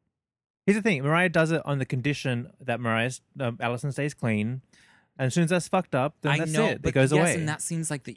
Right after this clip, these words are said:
Speaker 2: easy thing to do, but I'm sure they've done that because that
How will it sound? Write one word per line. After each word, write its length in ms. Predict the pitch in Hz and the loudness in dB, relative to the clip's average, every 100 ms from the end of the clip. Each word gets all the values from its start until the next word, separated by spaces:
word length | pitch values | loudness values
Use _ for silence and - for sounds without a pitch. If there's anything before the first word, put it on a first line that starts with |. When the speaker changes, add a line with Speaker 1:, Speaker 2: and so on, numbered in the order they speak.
| 127 | -8
Speaker 2:
easy 320 | 120 117 131 | -8 -6 -8
thing 300 | - 120 117 | -6 -6 -6
to 120 | 117 | -6
do, 320 | 101 104 110 | -6 -4 -4
but 200 | 123 110 | -6 -8
I'm 140 | 110 107 | -8 -8
sure 580 | - 127 120 127 135 - _ _ _ _ _ _ _ _ 101 | -8 -4 -2 -2 -4 -12 _ _ _ _ _ _ _ _ -8
they've 280 | 104 101 | -6 -4
done 240 | 95 92 98 | -6 -4 -4
that 360 | 113 127 - | -4 -6 -8
because 380 | 110 - 101 92 | -14 -10 -10 -8
that 80 | - | -6